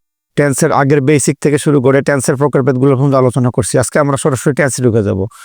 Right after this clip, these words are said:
প্রেজেন্ট টেন্স চার প্রকার। প্রেজেন্ট টেন্স চার প্রকারের মধ্যে প্রেজেন্ট ইনডেফিনিট, প্রেজেন্ট কন্টিনিউয়াস, প্রেজেন্ট পারফেক্ট আর প্রেজেন্ট পারফেক্ট কন্টিনিউয়াস। আমরা যতদূর সম্ভব আজকে চেষ্টা করব যে, যে কয়েকটা টেন্স পড়া যায় দ্রুততম সময়ের মধ্যে। প্রেজেন্ট ইনডেফিনিট পড়বো আমরা।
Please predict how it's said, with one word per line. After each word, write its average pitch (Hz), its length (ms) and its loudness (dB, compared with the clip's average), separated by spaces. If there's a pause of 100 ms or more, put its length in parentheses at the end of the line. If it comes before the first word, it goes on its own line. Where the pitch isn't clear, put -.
(140)
প্রেজেন্ট 170 340 2
টেন্স 196 280 -2
চার 160 260 2
প্রকার। 156 480 0 (300)
প্রেজেন্ট 160 340 2
টেন্স 165 200 -2
চার 156 180 2
প্রকারের 156 360 2
মধ্যে 151 360 2
প্রেজেন্ট 147 480 0
ইনডেফিনিট, 151 500 0
প্রেজেন্ট 143 320 2
কন্টিনিউয়াস, 147 560 0
প্রেজেন্ট 139 340 2
পারফেক্ট 147 480 0 (180)
আর 127 120 0
প্রেজেন্ট 139 340 2
পারফেক্ট 147 340 0
কন্টিনিউয়াস। 117 380 0
আমরা 131 200 0
যতদূর 147 360 2
সম্ভব 156 340 0
আজকে 147 200 -2
চেষ্টা - 280 -2
করব 147 220 2
যে, 147 340 2 (240)
যে 143 180 2
কয়েকটা 160 240 -2
টেন্স 156 300 -4
পড়া 170 300 2
যায় 120 200 2 (500)
দ্রুততম 156 420 2
সময়ের 139 400 2
মধ্যে। 127 500 2 (440)
প্রেজেন্ট 180 480 2 (360)
ইনডেফিনিট 196 540 4
পড়বো 127 220 2
আমরা। 110 300 2